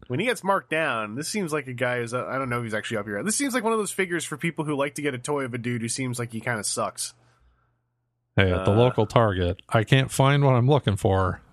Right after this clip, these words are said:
Speaker 2: but I can find Moloch. <laughs>
Speaker 1: I gotta send you this pho-, this photo of, in, at, at Foosh, they rolled up his robes to reveal the feet he
Speaker 2: Ooh.
Speaker 1: has underneath.
Speaker 2: Hot.
Speaker 1: <laughs> And that's what it is. It's just this
Speaker 2: Oh.
Speaker 1: lump.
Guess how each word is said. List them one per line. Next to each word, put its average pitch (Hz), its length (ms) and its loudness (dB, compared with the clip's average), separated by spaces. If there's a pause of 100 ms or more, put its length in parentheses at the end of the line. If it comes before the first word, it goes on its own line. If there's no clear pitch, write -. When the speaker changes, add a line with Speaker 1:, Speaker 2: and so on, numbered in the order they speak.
(100)
Speaker 2:
but 95 120 4
I 92 60 2
can 110 320 4
find 107 280 2
Moloch. - 580 0 (200)
<laughs> - 220 -4
Speaker 1:
I 113 80 0
gotta 226 220 0
send 170 320 -4
you 156 80 -2
this 131 180 -4
pho-, - 260 -10 (300)
this 127 140 -2
photo 127 520 -2
of, 117 400 -4 (680)
in, 170 180 -2
at, 156 120 -2 (180)
at 151 100 -2
Foosh, - 400 -4
they 143 140 -2
rolled 151 420 0
up 170 180 0
his 143 160 -4
robes 127 520 -2
to 156 120 -4
reveal 127 540 -2
the 113 140 -8
feet 156 320 6
he 180 160 6
Speaker 2:
Ooh. 156 60 2
Speaker 1:
has 165 120 4
underneath. 170 640 -4 (720)
Speaker 2:
Hot. - 500 2
Speaker 1:
<laughs> - 140 -4 (280)
And 151 120 -2
that's - 220 -4
what 170 140 0
it 135 100 -4
is. - 460 -2 (100)
It's - 80 -10
just - 220 -2
this 190 160 -2
Speaker 2:
Oh. 156 60 2
Speaker 1:
lump. 95 460 2